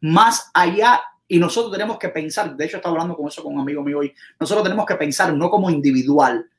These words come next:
en este caso que estamos en este año de elecciones, las personas eh, nosotros, por lo general, los humanos somos egoístas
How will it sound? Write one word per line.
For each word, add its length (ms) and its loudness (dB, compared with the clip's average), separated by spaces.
en 140 -2
este 220 -2
caso 240 0
que 80 -4
estamos 260 -2
en 80 -2
este 240 -4
año 160 0
de 60 -2
elecciones, 520 -2
las 160 2
personas 800 0
eh, 180 4
nosotros, 420 4
por 100 4
lo 80 6
general, 240 4
los 140 0
humanos 280 0
somos 240 -4
egoístas 640 -2